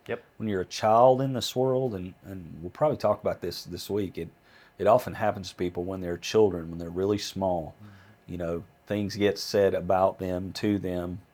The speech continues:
Speaker 2: over them that are not true, not helpful. When you're a child, you have no way to filter that well. You just, you believe the people that are saying it, you know,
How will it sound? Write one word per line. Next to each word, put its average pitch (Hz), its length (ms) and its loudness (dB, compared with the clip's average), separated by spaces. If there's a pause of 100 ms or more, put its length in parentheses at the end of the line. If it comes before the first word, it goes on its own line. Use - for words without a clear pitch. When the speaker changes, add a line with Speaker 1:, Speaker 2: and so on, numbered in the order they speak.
(180)
Speaker 2:
over 101 300 4
them 90 540 -6
that 90 160 -2
are 85 60 -4
not 92 260 0
true, 90 360 0
not 87 240 -8
helpful. 92 500 -4 (840)
When 90 140 -8
you're 87 120 0
a 80 40 -8
child, 107 440 4
you 92 80 2
have 90 100 0
no 90 180 0
way 95 180 4
to 92 80 2
filter 98 500 -4
that 80 300 -8
well. 78 340 -6 (220)
You 87 100 -8
just, - 420 -10 (520)
you 90 120 -4
believe 92 400 2
the 85 100 -6
people 87 360 -2
that 90 160 4
are 80 80 -4
saying 92 440 -2
it, 78 160 -16
you 85 140 -8
know, 78 240 -10